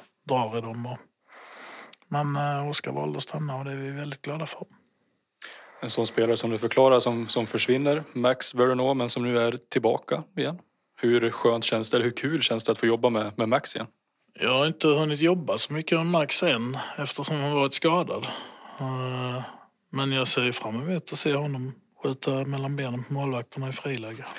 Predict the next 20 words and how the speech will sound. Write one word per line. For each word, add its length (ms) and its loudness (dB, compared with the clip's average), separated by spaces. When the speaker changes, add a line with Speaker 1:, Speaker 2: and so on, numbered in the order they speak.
Speaker 1:
Det 60 -10
har 140 -4
man 140 -2
inget 320 -2
emot. 400 -6
Det 80 -8
gör 160 0
inte 180 -2
ont. 440 -6
Speaker 2:
Expertområdet 800 4
för 160 0
honom. 140 0
Speaker 1:
Ja. 260 -6
Han 340 -2
hade 200 -2
en 160 -2
idag 200 -4
på 60 -20
träningen, 480 -8
så 200 -10